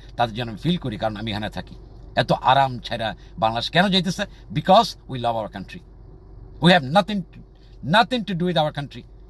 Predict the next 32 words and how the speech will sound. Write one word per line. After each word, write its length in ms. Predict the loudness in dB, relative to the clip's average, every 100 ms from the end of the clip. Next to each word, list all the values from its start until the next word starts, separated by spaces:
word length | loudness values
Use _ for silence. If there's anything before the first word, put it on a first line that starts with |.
| -2
except 380 | -2 0 0 -2 -16 -20 -12
love। 340 | -4 -2 -2 -4 -20 -20 -20 -20 -20 -20 -20 -20 -8
আপনারা 200 | 0 2
একটা 120 | 2
জিনিস 260 | -2 -8 -4
করেন 220 | -4 -4
না। 100 | -8 -14 -20 -20 -20 -20 -2
তো 100 | 4
ভাই 220 | 6 6 4
এটাই 200 | 4 4
বলি, 240 | 0 -4
ইলেকশন 360 | -4 -2 -2 0
যেটা 180 | -2
করতেছেন, 400 | -4 -6 -8 -8 -2
আগে 240 | 2 4 4
আমাদের 280 | 4 0 -4 -8
দেশটা 240 | -8 -6 -6
শেষ 240 | -6 -8
করছে 260 | -12 -12 -12
কে? 100 | -16 -20 -20 -10
পলিটিশিয়ানরা, 600 | -6 -6 -6 -6 -6 -8 -12 -16 -16 -6 2
যারা 180 | 2
মন্ত্রী 360 | 4 -2 -4 -4
মিনিস্টার 300 | -6 -6 -10
ছিল 220 | -10 -8
তারা। 220 | -8 -8 -10 -18 -20 -4
এদের 340 | 0 2 2 2
যদি 140 | 0
আপনি 160 | -2 -4
ক্লিন 260 | -6 -6
না 180 | -4 -6
করেন, 260 | -6 -10